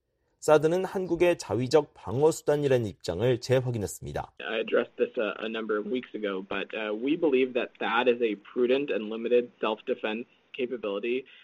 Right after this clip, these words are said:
Speaker 1: 몇 주 전
Speaker 2: designed to
Speaker 1: 밝힌 대로 미국은 사드가 북한의 무기 프로그램에 대응하기 위해 고안된 신중하고 제한적인 자위적 방어 역량이라고 믿고 있다는 설명입니다. 그러면서 한국에 대해 방위적 수단을 포기하라고 비판하거나 압박하는 것은 부적절하다며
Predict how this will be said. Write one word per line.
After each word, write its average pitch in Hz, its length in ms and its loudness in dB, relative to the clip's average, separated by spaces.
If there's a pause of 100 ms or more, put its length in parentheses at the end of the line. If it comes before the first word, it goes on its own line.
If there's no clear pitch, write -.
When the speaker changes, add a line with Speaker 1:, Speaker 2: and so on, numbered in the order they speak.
(220)
Speaker 1:
몇 139 140 6
주 - 100 0
전 170 200 6
Speaker 2:
designed - 40 -8
to - 20 -12
Speaker 1:
밝힌 147 280 2
대로 160 220 8
미국은 143 420 0
사드가 135 560 0 (240)
북한의 139 340 4
무기 113 360 -2
프로그램에 147 600 4
대응하기 131 540 2
위해 107 240 6
고안된 98 500 2 (240)
신중하고 160 800 2
제한적인 123 680 0 (200)
자위적 104 560 2
방어 117 440 0
역량이라고 120 760 2
믿고 113 360 -2
있다는 113 300 -2
설명입니다. 87 580 0 (800)
그러면서 165 380 6
한국에 180 440 2
대해 165 300 8
방위적 151 540 -2
수단을 147 400 0
포기하라고 165 800 2
비판하거나 123 800 2
압박하는 127 500 -2
것은 139 340 -4
부적절하다며 107 840 2